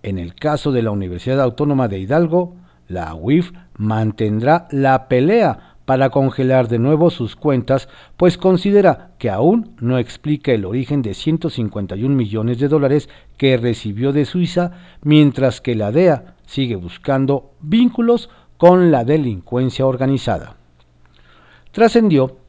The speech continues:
que el efecto Guillermo del Toro tuvo impacto en otros ámbitos, como el científico, donde mil trescientos de sus integrantes se organizaron para enviar una carta al Poder Legislativo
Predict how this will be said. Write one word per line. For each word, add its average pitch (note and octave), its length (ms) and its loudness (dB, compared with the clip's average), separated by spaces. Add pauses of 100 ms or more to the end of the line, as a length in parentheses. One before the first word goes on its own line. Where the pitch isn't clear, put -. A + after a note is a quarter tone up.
que A#2+ 140 0
el F#2 120 -6
efecto A2 480 -4
Guillermo G#2 540 -2
del E2 180 -12
Toro C#3 320 -2 (320)
tuvo A3 240 0
impacto F3+ 720 2
en B2 260 0
otros D3+ 440 -2
ámbitos, G3+ 640 -2 (100)
como G#2 400 0
el F2 100 -8
científico, G#2+ 800 -6 (400)
donde D#3 340 6
mil A#3+ 300 2 (160)
trescientos B2 640 -2
de F2 80 -8
sus - 240 -14
integrantes A#2 720 -4 (220)
se - 200 -6
organizaron A2 840 -2
para E3+ 180 2
enviar E3 200 2
una E3 200 0
carta C#3+ 320 0
al E3 360 0
Poder G#2+ 300 -2
Legislativo C3+ 760 -2